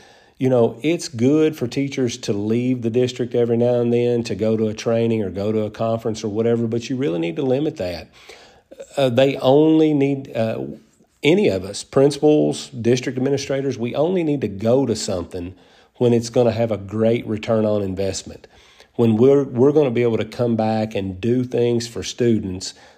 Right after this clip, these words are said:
that are significantly better than what we would have done if we hadn't have, hadn't gone.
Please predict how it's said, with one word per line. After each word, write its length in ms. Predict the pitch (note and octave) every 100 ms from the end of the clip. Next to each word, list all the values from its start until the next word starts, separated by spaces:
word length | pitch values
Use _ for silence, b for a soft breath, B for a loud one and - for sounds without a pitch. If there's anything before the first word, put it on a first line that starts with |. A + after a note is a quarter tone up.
| -
that 160 | A2
are 120 | A2 G2
significantly 920 | - A2 G#2+ A#2+ C3 A#2 A2 A2 G#2
better 360 | F#2 G#2+ G#2
than 160 | G2+ G2
what 180 | G#2+ G#2+
we 160 | A2
would 140 | G2+ F#2+
have 120 | F2+
done 400 | G2+ G#2 G2 G#2 A#2+
if 180 | A2+
we 100 | G#2+
hadn't 400 | F#2 G#2+ G2 F2
have, 220 | - G2 F#2 _
hadn't 360 | - A#2 G2+ F2+
gone. 320 | F#2+ F2+ G#2